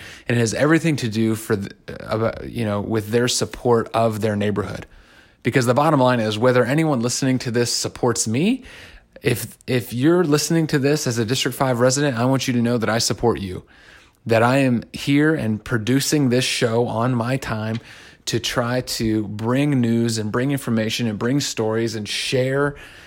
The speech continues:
uh, the right types of information, uh, to make our district, to make our neighborhoods a better place. So there's gonna be all types of guests, and some of those guests will be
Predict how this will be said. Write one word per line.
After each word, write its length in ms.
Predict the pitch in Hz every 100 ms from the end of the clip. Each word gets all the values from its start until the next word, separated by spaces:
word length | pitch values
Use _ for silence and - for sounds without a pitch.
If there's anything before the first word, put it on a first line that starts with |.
| -
uh, 140 | 113 107
the 160 | 113
right 460 | 113 117 131 117 -
types 400 | - 156 - -
of 100 | 110
information, 720 | 104 - 104 98 - 104 110 - - -
uh, 200 | 110 107 -
to 160 | - 120
make 260 | 123 135
our 140 | 120 113
district, 560 | 110 - - 104 -
to 140 | - 117
make 220 | 113 -
our 100 | 117
neighborhoods 640 | 104 104 101 101 98 92 -
a 100 | 110
better 220 | 104 98
place. 420 | - 104 - - - - - -
So 180 | - 151
there's 200 | 170 165
gonna 80 |
be 40 | 170
all 120 | 160
types 280 | 160 151 -
of 120 | 120
guests, 360 | 139 - - -
and 120 | 117
some 180 | - 160
of 40 | 151
those 160 | 135
guests 300 | 123 135 -
will 80 | 127
be 300 | 117 120